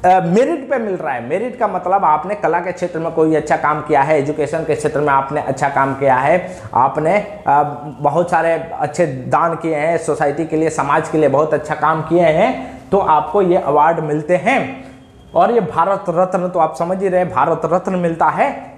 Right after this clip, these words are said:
तो भारत के प्रसिद्धि आप आगे चल के बढ़ाते हैं। तो ये सब चीज़ें तो ठीक है, award तो मिलता है क्योंकि ये government देती है, लेकिन सुप्रीम कोर्ट ने इस judgment में कहा था, लेकिन ये भी आप अपने आगे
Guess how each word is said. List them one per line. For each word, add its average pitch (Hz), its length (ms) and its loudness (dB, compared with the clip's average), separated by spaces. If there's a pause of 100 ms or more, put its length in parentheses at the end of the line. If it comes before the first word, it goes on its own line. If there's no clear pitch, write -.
(120)
तो 160 80 4
भारत 160 440 2 (360)
के 185 80 2
प्रसिद्धि 180 540 -2
आप 143 180 2
आगे 160 300 0
चल 165 180 -2
के 160 120 -4
बढ़ाते 151 460 0
हैं। - 540 -4
तो 269 360 2 (640)
ये 233 260 6
सब - 280 -2
चीज़ें 262 640 0
तो 277 160 0
ठीक 262 400 -2
है, 254 180 -2
award 208 460 2
तो 262 80 0
मिलता 196 300 -2
है 208 140 -4
क्योंकि 196 320 -6
ये 196 120 0
government 170 400 -2
देती 165 300 -2
है, 208 120 0
लेकिन 180 300 0
सुप्रीम 180 380 -2
कोर्ट 170 280 2
ने 196 360 -2 (200)
इस 180 200 0
judgment 180 540 2
में 185 140 0
कहा 160 260 0
था, 185 460 -2
लेकिन 170 400 2
ये 165 180 4
भी 202 200 -2
आप - 640 0
अपने 156 480 0
आगे 151 440 2